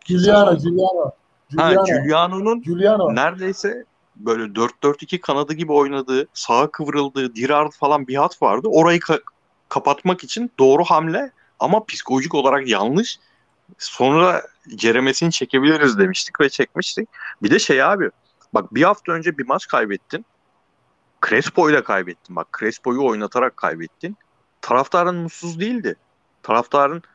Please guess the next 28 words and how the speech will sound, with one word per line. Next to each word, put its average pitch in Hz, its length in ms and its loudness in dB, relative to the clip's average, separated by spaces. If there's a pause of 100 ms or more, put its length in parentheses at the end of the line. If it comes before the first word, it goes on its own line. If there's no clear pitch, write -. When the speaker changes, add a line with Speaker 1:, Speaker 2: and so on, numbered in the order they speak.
(140)
Speaker 2:
o 110 100 -4
maçtan 131 440 -2
gayet 185 380 -2
memnundu. 214 600 -6 (240)
Çünkü, 202 480 -8 (640)
e, 104 40 -8 (240)
duran 139 300 0
toplar 185 340 -2
hariç 165 500 -2 (1700)
on 160 200 2
kişi 170 420 -6
altmış 113 440 -2
dakika 147 560 0 (400)
ceza 107 340 2
sahasına 160 560 0
sokmadın 101 540 0
rakibi. 190 480 -2 (320)
Süper - 480 -2
ayakları 139 400 0
olan 113 360 0
bir 95 80 -10
rakibi. 82 380 -16 (120)
Süper - 300 -2
yetenekli 113 520 -4
ayakları 95 420 0
olan 87 280 0
bir 82 80 -8
rakibi. 78 320 -12